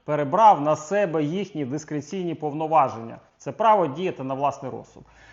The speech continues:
Апеляційний суд підтримав висновки суду першої інстанції про протиправність дій В Л К, однак він вніс важливе уточнення, що вно-,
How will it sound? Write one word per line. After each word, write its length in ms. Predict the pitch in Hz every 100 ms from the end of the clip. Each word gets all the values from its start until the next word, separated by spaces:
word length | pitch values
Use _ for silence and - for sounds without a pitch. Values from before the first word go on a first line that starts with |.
| -
Апеляційний 600 | 135 190 226 240 339 311
суд 280 | - 302 247
підтримав 440 | 262 233 180 147
висновки 440 | 135 151 143 - 139
суду 260 | - 123
першої 340 | 139 139 131 147
інстанції 500 | 147 285 311 - 190
про 200 | 185 196
протиправність 840 | 202 - 262 151 143 131 143 139
дій 160 | 190 190
В 100 | 180
Л 160 | 175
К, 220 | 180 165 151
однак 340 | 160 220 220
він 160 | 190 170
вніс 340 | 180 214 -
важливе 680 | 160 151 160 185 196 175 175
уточнення, 640 | 175 175 151 123 131 123
що 200 | 123 143
вно-, 180 | 135 139